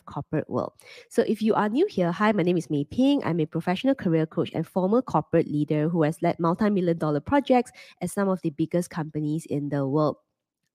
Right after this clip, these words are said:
Nowadays, as a career coach, I'm also a creator of my signature program, The Corporate Survivor, where I help you, someone who is working in the nine-to-five job, to get confident, visible,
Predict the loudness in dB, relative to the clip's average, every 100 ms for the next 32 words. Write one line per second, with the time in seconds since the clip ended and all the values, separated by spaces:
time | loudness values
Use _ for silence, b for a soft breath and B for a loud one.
0 | 4 6 6 6 4 0 0 2 2 2
1 | 0 0 -4 B B 0 2 4 2 2
2 | 0 2 0 2 0 0 -2 -2 2 4
3 | 4 4 2 2 0 -2 -4 -4 -4 -4
4 | -4 -2 0 0 0 0 0 0 0 0
5 | 4 4 4 b b b -8 -2 2 2
6 | 2 2 2 2 2 2 0 0 0 0
7 | 0 2 2 2 0 0 0 0 0 _
8 | -6 0 0 0 B B B 0 0 -2
9 | 0 2 2 0 0 0 2 2